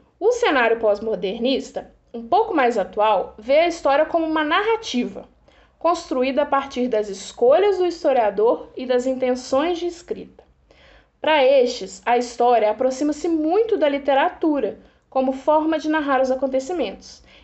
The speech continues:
e precisa se abrir a um diálogo com outras disciplinas,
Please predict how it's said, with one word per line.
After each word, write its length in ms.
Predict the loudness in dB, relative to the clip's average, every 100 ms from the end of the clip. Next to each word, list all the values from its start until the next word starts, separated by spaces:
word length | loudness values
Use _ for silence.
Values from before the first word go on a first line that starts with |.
| -14
e 80 |
precisa 500 | -2 0 0 0 -4
se 180 | -4 0
abrir 560 | 2 2 2 0 0 -2
a 100 | -2
um 140 | 0 0
diálogo 580 | 0 2 4 2 0 0
com 240 | 0 4
outras 440 | 4 2 0 -4
disciplinas, 840 | -6 -6 -6 -4 -4 -4 -6 -18